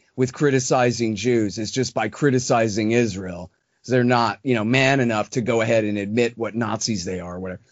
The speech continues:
What a load of crap. I mean, give me a break. You know what? The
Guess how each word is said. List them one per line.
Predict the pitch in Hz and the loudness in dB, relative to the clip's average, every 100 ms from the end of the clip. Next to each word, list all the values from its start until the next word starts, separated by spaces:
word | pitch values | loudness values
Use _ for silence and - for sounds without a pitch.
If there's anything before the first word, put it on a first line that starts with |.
| _ - | _ -8
What | 185 233 277 170 | -2 4 6 6
a | 110 | 4
load | 113 123 135 127 | 2 4 6 6
of | 107 | 2
crap. | - - 110 110 101 85 - - _ | -4 -8 -2 0 0 -2 -8 -18 _
I | 165 | 0
mean, | 175 | 0
give | 151 247 | 2 2
me | 170 | 2
a | 95 | 0
break. | - 110 120 95 _ _ | -4 0 0 -2 _ _
You | - | 0
know | 190 208 | 2 4
what? | 208 196 _ - | 2 0 _ -8
The | 160 170 | -4 -4